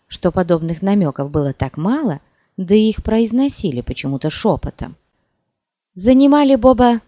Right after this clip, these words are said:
сами дети. Все были такие толстые, такие мягкие. Их тела походили на подушки, щечки казались надувными, у них были густые волосы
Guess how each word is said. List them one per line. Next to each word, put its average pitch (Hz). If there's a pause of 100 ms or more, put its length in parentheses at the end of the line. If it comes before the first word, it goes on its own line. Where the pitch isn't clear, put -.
(100)
сами 240
дети. 202 (920)
Все -
были 175
такие 170
толстые, -
такие 170
мягкие. 139 (800)
Их 233
тела 294
походили 220
на 226
подушки, 156 (360)
щечки -
казались 151
надувными, 143 (540)
у 180
них 208
были 196
густые 165
волосы 190